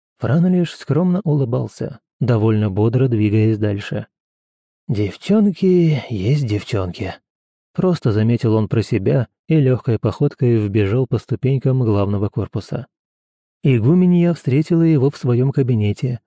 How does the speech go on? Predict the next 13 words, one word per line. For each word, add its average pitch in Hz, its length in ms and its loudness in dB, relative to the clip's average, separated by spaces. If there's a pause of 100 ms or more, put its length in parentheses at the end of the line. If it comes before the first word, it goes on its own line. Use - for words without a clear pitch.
(140)
более 131 500 4
чем 131 260 0
скромном 101 680 -2 (100)
для 143 300 2
старшей 127 480 0
настоятельницы 117 800 0
монастыря. 110 640 0 (920)
«Мистер 156 680 0
Тотти, 143 680 -6 (180)
добрый 135 640 0
день. 120 340 -6 (540)
Вы 143 360 2
пунктуальны, 160 920 -2